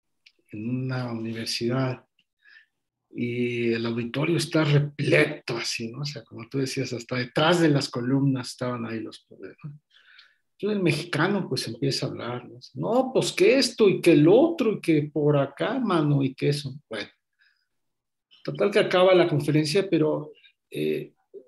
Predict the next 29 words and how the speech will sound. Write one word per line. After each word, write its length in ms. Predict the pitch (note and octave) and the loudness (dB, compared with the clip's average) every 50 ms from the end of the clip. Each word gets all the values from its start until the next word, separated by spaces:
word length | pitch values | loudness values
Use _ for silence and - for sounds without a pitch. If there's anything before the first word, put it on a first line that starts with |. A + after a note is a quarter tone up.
| _ _ _ _ - | _ _ _ _ -8
un 160 | F#3 G#3 G3+ | -8 -4 -2
pensamiento 500 | - A#3+ A3+ - G3+ G#3 G#3+ G#3 - G3+ | 0 0 2 2 2 2 2 2 0 0
muy 180 | F#3+ G3+ G#3 G3+ | 2 2 2 4
denso 500 | E3+ F#3 F#3+ F#3+ F#3 D#3+ C3+ - - B2 | 4 4 4 4 4 2 2 0 0 -2
el 100 | A#2+ A#2 A#2 | -2 -4 -4
del 140 | A2+ G#2 G2+ | -6 -8 -12
mexicano, 640 | G#2 G#2 - - - - - C3 B2 A#2 A2 G#2 G2+ | -14 -14 -16 -16 -14 -12 -10 -10 -8 -8 -8 -10 -10
¿no? 100 | G#2+ C3 | -10 -10
O 60 | D#3 E3 | -10 -12
sea, 180 | - - B2 | -12 -14 -14
no, 200 | A#2+ A#2+ A#2+ B2+ | -12 -12 -12 -10
no 140 | C3 C#3+ D3 | -8 -6 -6
se 160 | D3 - - | -6 -6 -6
entendía 360 | D#3 C#3+ - C#3 B2+ A#2+ C3+ C3+ | -8 -6 -4 -4 -2 -2 0 0
muy 220 | C#3 C#3+ C3+ B2 | 0 0 0 -2
bien, 340 | G#2 G#2 A2+ A#2 A#2+ B2+ A#2+ | -4 -6 -6 -6 -6 -8 -8
mano. 180 | A2 G2+ - _ _ _ _ _ - - _ _ _ _ _ _ _ _ _ | -12 -14 -18 _ _ _ _ _ -20 -20 _ _ _ _ _ _ _ _ _
¿No? 240 | - - - F#3+ F#3 | -10 -6 -6 -4 -2
Como 260 | F#3+ F3+ E3+ D#3+ D3 | 0 2 2 2 2
que, 100 | - D#3 | 0 -2
pues, 200 | D3 D3 - - | -2 -2 -4 -2
que 100 | - - | 4 6
ahorita 500 | F3 E3+ E3+ G#3+ B3 C4 C4 - - G#3 F3+ | 8 8 8 8 6 4 4 4 4 6 6
y 100 | D#3 - | 4 2
que 120 | - C#3+ C#3 | 0 -2 0
quién 180 | - F3 F3 | 2 2 2
sabe 300 | F3 - D#3+ D3 C#3+ A2+ | 2 2 0 -2 -2 -4
qué, 200 | - - B2 A#2 | -6 -8 -10 -10
¿no? 240 | A#2+ D#3+ G#3 A#3 - | -10 -10 -12 -14 -14